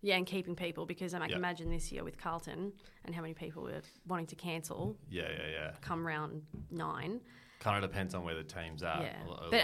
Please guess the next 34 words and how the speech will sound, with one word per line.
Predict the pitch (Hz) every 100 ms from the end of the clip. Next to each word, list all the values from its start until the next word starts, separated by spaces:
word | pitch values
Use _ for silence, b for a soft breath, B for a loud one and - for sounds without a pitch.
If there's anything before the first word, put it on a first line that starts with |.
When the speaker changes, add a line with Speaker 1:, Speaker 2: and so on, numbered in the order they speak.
| 214
Speaker 1:
acquisition | 214 220 185
Speaker 2:
factors. | - 170
Speaker 1:
doesn't | 165 170
really | 151 147
stop. | 151 - 80 - - - -
Speaker 2:
Yeah. | - - -
Speaker 1:
I | 170
don't | 156 -
think. | - 190 - -
Um, | 175 160 156 -
at | 165
Richmond, | - 180 - 170
we | 175
didn't | 151
hit | 170
a | 160
hundred | 165 175
thousand | 160 156 160
members | 151 151 151
until | 156 160
nearly | 156 -
the | -
end | 131
of | -
the |
season. | - - - - 185 - - - -
So | -
Speaker 2:
Yeah. |
Speaker 1:
it |
was | -
acquisition | - 156 170 160 151 135
every | -
single | 151 147 -
day. | - -